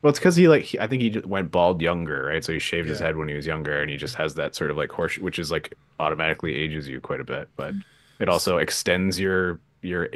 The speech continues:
Speaker 1: your age, but you're, like, you're now forty for forty more years. <laughs>
Speaker 2: <laughs>
Speaker 1: Yeah.
Speaker 2: So the interesting thing about the, the administrative punishment is early in the movie,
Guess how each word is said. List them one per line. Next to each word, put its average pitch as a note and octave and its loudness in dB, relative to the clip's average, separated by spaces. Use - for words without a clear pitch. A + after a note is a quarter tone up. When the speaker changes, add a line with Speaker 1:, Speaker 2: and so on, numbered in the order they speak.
Speaker 1:
your G#2+ 4
age, G2 2
but G2 -2
you're, G2+ 2
like, F#2+ 0
you're B2 2
now D#3 6
forty B2 4
for - 0
forty C3+ 4
more B2 4
years. A2+ 2
<laughs> F#3+ -4
Speaker 2:
<laughs> - -10
Speaker 1:
Yeah. - -8
Speaker 2:
So F#3 0
the F#3 0
interesting A#3 -4
thing F#3+ -8
about D3 -2
the, B2+ -10
the C3 -8
administrative C#3 -8
punishment C3+ -10
is C3+ -8
early E3+ -2
in F3 -6
the D#3 -8
movie, C3 -10